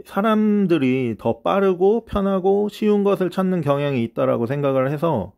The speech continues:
지금 뭐 불과 이, 삼 년 전에 김난도 교수님이 팔리미엄에 대한 컨셉을 제시하고 이야기를 했는데, 그게 뭐 배달의 민족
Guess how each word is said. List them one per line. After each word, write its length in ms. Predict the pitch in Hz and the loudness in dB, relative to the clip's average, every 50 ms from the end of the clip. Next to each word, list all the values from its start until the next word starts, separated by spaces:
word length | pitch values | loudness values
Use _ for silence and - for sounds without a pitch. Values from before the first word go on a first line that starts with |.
| _ _ _ | _ _ _
지금 340 | - - 175 165 185 170 151 | -8 -6 0 0 2 4 4
뭐 320 | 139 135 127 120 104 - - - - - _ _ _ _ _ | 4 6 4 4 2 -2 -8 -20 -20 -20 _ _ _ _ _
불과 260 | - 143 143 135 143 | -4 -4 0 2 2
이, 140 | 123 123 151 | 2 2 2
삼 240 | 156 214 208 202 202 | 2 4 4 4 4
년 180 | 208 202 190 180 | 2 2 2 2
전에 200 | 185 175 170 143 | 2 0 0 0
김난도 640 | - 160 165 175 190 185 185 185 180 185 180 175 | 0 0 0 0 0 0 0 2 2 2 2 2
교수님이 460 | 170 170 156 165 160 156 156 156 147 | 2 0 0 0 -2 -2 -4 -4 -2
팔리미엄에 680 | - - 202 196 202 208 196 190 185 180 175 170 165 | 0 2 2 2 2 2 2 2 0 0 0 -2 -2
대한 340 | 151 147 147 143 143 135 127 | 0 0 0 0 0 -2 -2
컨셉을 540 | 127 - 180 180 170 - 185 170 156 156 143 | -4 -4 -6 -6 -2 -2 -2 0 0 0 0
제시하고 540 | - 131 117 117 - 135 131 127 120 117 113 | 2 0 0 2 2 2 2 2 2 0 -2
이야기를 380 | 107 110 117 113 110 110 110 135 | 0 0 0 0 0 0 -2 -2
했는데, 500 | 151 151 139 131 135 156 147 123 101 95 | -2 -4 -4 -4 -4 -2 -2 -2 -2 -4
그게 280 | - - 135 143 151 147 | -6 -10 -6 -4 -4 -2
뭐 360 | 131 117 110 104 98 98 - _ _ | 0 2 2 2 0 -2 -6 _ _
배달의 400 | - 117 123 151 147 147 151 143 | -2 0 4 4 4 4 4 -2
민족 520 | 143 143 139 127 139 139 131 131 127 | -2 -4 -4 0 2 2 2 0 -2